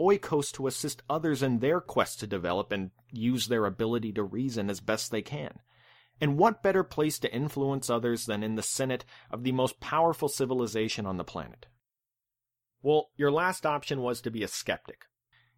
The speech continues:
And of all the schools, this one was probably the one that, when it comes down to achieving ataraxia by actually practicing all the ideas, this one's gotta be the hardest.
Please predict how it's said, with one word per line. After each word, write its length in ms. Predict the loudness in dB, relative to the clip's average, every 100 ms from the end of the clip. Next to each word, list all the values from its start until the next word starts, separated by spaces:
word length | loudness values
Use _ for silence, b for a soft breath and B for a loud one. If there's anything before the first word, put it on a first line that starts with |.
| 0
And 120 | 2
of 80 | 8
all 180 | 8
the 120 | 6 2
schools, 540 | 0 0 0 0 -4 _ _
this 340 | -2 -2 0
one 220 | 2 4
was 140 | 4 0
probably 540 | 0 2 2 2 2
the 120 | 2
one 340 | 2 2 2 2
that, 180 | 0 -2 _
when 200 | -2 -2
it 100 | -2
comes 340 | -2 -2 -2 -2
down 280 | -2 -2
to 160 | -2 0
achieving 520 | 0 0 -2 -2 -4 -2
ataraxia 840 | 0 2 2 0 -2 -6 -6 -2
by 180 | -2 -4 -2
actually 540 | -2 -2 -4 -2 -4
practicing 720 | -4 0 0 0 -6 -4 0
all 200 | 2 0
the 140 | 2 0
ideas, 540 | 0 0 0 -2 -6 b b b -2
this 200 | -2 2
one's 240 | 0 0
gotta 260 | -2 -2 0
be 140 | 2
the 120 | 0
hardest. 560 | 2 0 0 -6 -12